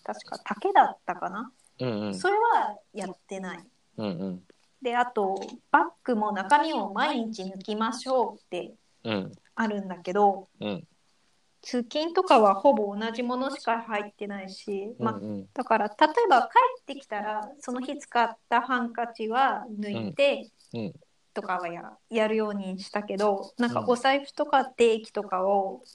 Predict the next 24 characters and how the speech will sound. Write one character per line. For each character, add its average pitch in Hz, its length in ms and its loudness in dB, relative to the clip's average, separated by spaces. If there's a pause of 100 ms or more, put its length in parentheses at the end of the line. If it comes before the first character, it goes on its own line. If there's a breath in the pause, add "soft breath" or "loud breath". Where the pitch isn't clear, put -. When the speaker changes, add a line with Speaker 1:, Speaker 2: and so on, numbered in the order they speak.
(100)
Speaker 1:
毎 220 240 -2
日 196 720 -6 (480)
抜 208 120 2
い 202 220 -2
て、 269 200 8
空 226 240 8
っ 226 140 2
ぽ 233 120 2
に 214 160 -2
し - 140 -10
て 277 380 0
っ - 40 -20
て 247 80 -2
い 247 60 0
う - 20 0
の 311 100 0
は 202 280 -2 (380)
や 202 120 -4
っ 202 80 -8 (180)
て 196 120 -4
な 185 200 -8
い。 156 100 -14 (200)
Speaker 2:
う 117 80 -6
ん。 87 320 -6